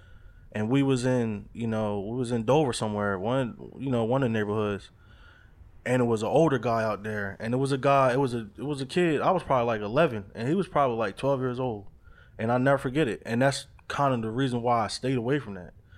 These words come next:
because this dude, he said, "Man, you see this boy right here? He out here selling crack." He out, and the, and the dude, the boy was,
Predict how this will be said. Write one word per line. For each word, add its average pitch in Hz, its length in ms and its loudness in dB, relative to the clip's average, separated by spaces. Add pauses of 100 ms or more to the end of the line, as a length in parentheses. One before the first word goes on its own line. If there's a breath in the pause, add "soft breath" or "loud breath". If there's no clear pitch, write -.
(300 soft breath)
because 113 560 2 (300 soft breath)
this 151 180 2
dude, 127 440 0
he 202 100 0
said, 131 220 -2
"Man, 160 260 0
you 196 80 -2
see 196 160 -2
this 185 140 0
boy 190 200 2
right 190 220 4
here? 190 420 2
He 196 220 2
out 156 100 4
here 160 140 2
selling 151 300 0
crack." - 320 0 (1160)
He 202 160 6
out, 165 200 4
and 147 100 2
the, 131 180 -2 (160)
and 156 120 6
the 151 60 4
dude, 247 440 2
the 180 80 2
boy 294 300 2
was, 196 160 4